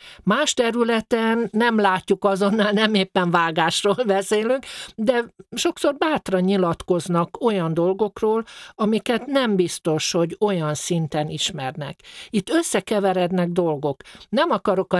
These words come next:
régmúltról beszélni, de amikor érett azelőtt a gyümölcs, akkor sok-sok gyümölcsöt ettek. Ha, ö, ö,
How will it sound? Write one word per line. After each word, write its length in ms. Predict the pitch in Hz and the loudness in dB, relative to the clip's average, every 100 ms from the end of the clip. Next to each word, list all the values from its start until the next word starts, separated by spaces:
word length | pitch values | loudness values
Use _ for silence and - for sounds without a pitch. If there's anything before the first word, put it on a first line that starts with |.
| 214 220 | 2 2
régmúltról 580 | 180 185 170 - 160 | 2 0 0 0 0
beszélni, 640 | 160 165 - 156 143 143 170 - - - | 2 0 0 -2 -2 -4 -10 -14 -20 -6
de 380 | 196 220 226 - | 0 2 2 0
amikor 680 | 233 233 226 - 220 220 - | 0 0 0 0 0 0 0
érett 500 | 214 285 233 202 - | 0 0 2 0 0
azelőtt 600 | 196 190 180 180 175 - | 0 2 2 0 -2 -2
a 120 | 160 | 0
gyümölcs, 520 | 156 220 269 254 254 226 | 2 0 0 0 0 -2
akkor 280 | 196 226 | 0 -2
sok-sok 380 | - 214 - 202 | 0 -2 0 0
gyümölcsöt 600 | 175 175 156 143 139 - | 0 0 -2 -4 -8 -8
ettek. 520 | 131 - 135 156 - _ _ _ _ - | -12 -10 -12 -12 -16 _ _ _ _ -4
Ha, 460 | 214 202 190 190 196 - | 2 4 4 2 0 -4
ö, 380 | 214 196 202 202 - - - | 0 2 2 0 -4 -18 -4
ö, 380 | 196 185 202 | 0 0 0